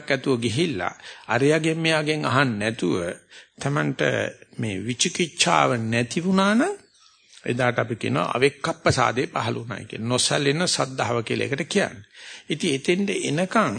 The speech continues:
අපිට කොහොමඩක්වත් කියන්න බෑ. ඒ කියන්නේ පළවෙනි මාර්ග ඥානෙ ලැබෙනකන් කොහොමඩක්වත්ම කියන්න බෑ. අපේ තුර බුදුරජාණන් වහන්සේ පිළිබඳව සැකයක් නෑ කියලා.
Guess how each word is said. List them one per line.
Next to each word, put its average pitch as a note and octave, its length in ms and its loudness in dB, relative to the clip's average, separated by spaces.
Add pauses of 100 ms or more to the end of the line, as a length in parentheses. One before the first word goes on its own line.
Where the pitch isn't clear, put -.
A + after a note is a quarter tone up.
(240)
අපිට E3 340 -6
කොහොමඩක්වත් F#3+ 800 4
කියන්න A#2+ 300 0
බෑ. G#2+ 180 -2
ඒ A2+ 60 -4
කියන්නේ B2+ 260 -4
පළවෙනි A#2+ 400 2
මාර්ග A#2+ 360 0
ඥානෙ C#3 400 0
ලැබෙනකන් B2+ 680 2
කොහොමඩක්වත්ම F3+ 1040 0
කියන්න D#3+ 360 0
බෑ. A2 280 0 (440)
අපේ D3 360 2
තුර E3+ 220 -2
බුදුරජාණන් C#3+ 600 0
වහන්සේ D3 280 0
පිළිබඳව C#3+ 540 -2
සැකයක් - 480 -2
නෑ A#2 240 -4
කියලා. - 320 -14